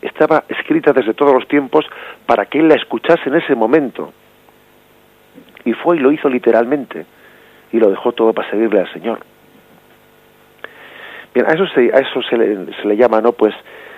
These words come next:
dejarnos conducir por el Espíritu Santo, dejarnos fecundar por él, porque luego al final dice este punto de, de, del catecismo, para conducirnos a la comunión con Dios, para que demos mucho fruto.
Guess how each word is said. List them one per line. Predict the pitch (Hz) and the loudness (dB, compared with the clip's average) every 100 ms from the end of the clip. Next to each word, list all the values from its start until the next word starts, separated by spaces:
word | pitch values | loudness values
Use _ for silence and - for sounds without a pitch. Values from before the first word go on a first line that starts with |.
| - | -20
dejarnos | 113 113 120 120 131 - - _ _ _ - | -6 -2 -2 2 0 0 -10 _ _ _ -6
conducir | 110 104 98 139 120 | -4 -2 -2 -2 -2
por | - 107 | 2 2
el | 101 | 2
Espíritu | - 117 104 92 | 0 -2 -2 -4
Santo, | - 117 117 - 135 - - - - - - - - _ _ - | -4 -2 -2 2 2 2 -12 -20 -20 -20 -20 -20 -20 _ _ -8
dejarnos | 104 - 123 127 127 - - - - | -6 -2 0 2 2 0 -12 -8 -2
fecundar | 120 107 101 113 131 120 | -2 -2 -2 0 0 0
por | 101 104 | 0 2
él, | 123 160 - _ _ _ _ _ | 2 0 -8 _ _ _ _ _
porque | - - | -8 2
luego | 110 107 | 2 2
al | |
final | - 107 110 | 0 -2 0
dice | 113 104 | -2 -4
este | - | -6
punto | - 117 104 101 | -4 -6 0 0
de, | 95 | 0
de, | - 101 - | -2 -10 -10
del | 104 110 104 | -6 -4 -2
catecismo, | 135 104 - 107 110 143 _ _ _ _ _ _ _ _ _ _ - - - - - _ | -4 -4 -4 -4 -2 -4 _ _ _ _ _ _ _ _ _ _ -20 -18 -20 -20 -20 _
para | 110 110 | 2 4
conducirnos | 113 107 104 - 185 156 127 - | 2 0 -2 2 2 2 -2 0
a | 101 | 0
la | 98 | 0
comunión | - 95 101 113 131 120 | -4 -4 -2 0 0 0
con | 107 | -2
Dios, | 101 131 - | 2 2 2
para | 107 95 | 0 0
que | - 104 | -2 0
demos | 160 139 104 | 2 2 -2
mucho | 123 160 - 95 - | -4 -4 -4 -6 2
fruto. | 139 127 110 123 | 2 2 0 -2